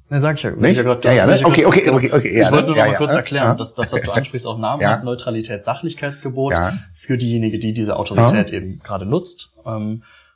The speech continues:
Speaker 1: und genau, sie hätte, äh, aus diesem, aus dieser Sphäre heraustreten können und das nicht verletzen können, diese Gebote, indem sie einfach sagt, "Hier agiere ich gerade und die folgende Aussage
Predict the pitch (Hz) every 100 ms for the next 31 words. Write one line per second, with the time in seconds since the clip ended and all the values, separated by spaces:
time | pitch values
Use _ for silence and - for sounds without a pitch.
0 | _ - 123 117 117 - 165 98 98 131
1 | 143 139 - 127 - - - 127 123 -
2 | 131 127 120 117 113 120 113 101 - 117
3 | 123 110 101 104 147 - 143 143 143 147
4 | 143 120 110 110 113 - 98 143 180 165
5 | 160 147 143 131 120 123 127 117 107 120
6 | 110 104 104 107 107 - 135 120 110 127
7 | 123 113 123 120 107 107 110 117 107 110
8 | 113 - 120 117